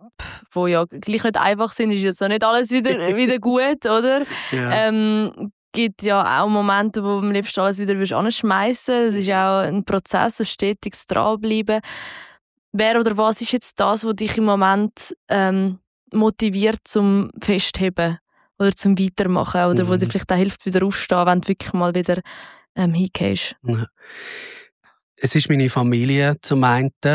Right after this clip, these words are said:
Speaker 2: wo eine mega Säule ist, und zum anderen ist es,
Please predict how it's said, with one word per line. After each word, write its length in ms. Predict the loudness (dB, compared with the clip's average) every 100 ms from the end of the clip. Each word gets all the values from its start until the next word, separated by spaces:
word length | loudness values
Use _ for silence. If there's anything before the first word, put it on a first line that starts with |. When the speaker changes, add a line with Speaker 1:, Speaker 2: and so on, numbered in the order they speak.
| 0 -6 -20 _ _ _ _
Speaker 2:
wo 540 | -6 -2 0 2 2 0
eine 120 | 0
mega 800 | 0 2 2 2 2 0 0 -2
Säule 580 | 0 -2 0 2 2 0
ist, 220 | -2 -6 -4
und 340 | 0 0 0
zum 180 | -2 2
anderen 440 | 2 2 2 0 -2 -6 -18 -16 -16 -18 -20 -20 _ _ _ -6
ist 240 | -4 0
es, 360 | 0 0 -6